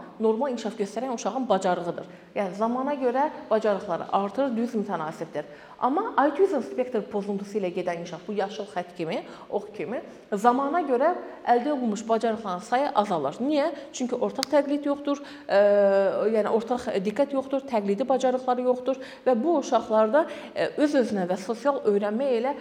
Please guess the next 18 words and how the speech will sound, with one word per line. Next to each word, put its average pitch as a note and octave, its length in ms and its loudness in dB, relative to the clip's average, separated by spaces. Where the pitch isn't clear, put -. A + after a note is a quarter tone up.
bacarıq A#3 460 0
əldə G3+ 180 0
eləyə A#3 240 2
bilmir. D#3 360 -4
Erkən G#3 400 2
müdaxilə A#3 480 4
amma F#3 240 0
göstərir F#3 480 -4
ki, F3 160 -4
biz, C4+ 200 -4
m, F#3 320 -4
bu D#4 120 0
uşağa G3 360 -2
kömək F#3+ 260 -2
etməklə A#3 520 -2
bacarıqlarını G#3 720 0
zamana F#3 400 -4
görə A3 220 -2